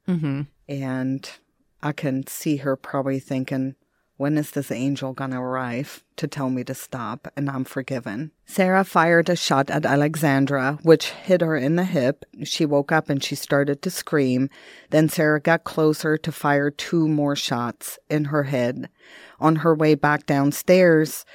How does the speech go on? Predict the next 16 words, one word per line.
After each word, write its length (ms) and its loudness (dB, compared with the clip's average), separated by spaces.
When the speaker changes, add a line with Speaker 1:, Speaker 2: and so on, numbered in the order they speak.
Speaker 2:
thoughts 600 2
crept 460 0
into 300 2
her 180 4
mind 480 6
like, 240 0
"What 220 4
if 120 -2
she 340 0
isn't 280 2
really 260 0
dead?" 520 0
So 920 4
that 340 2
caused 520 0
her 500 4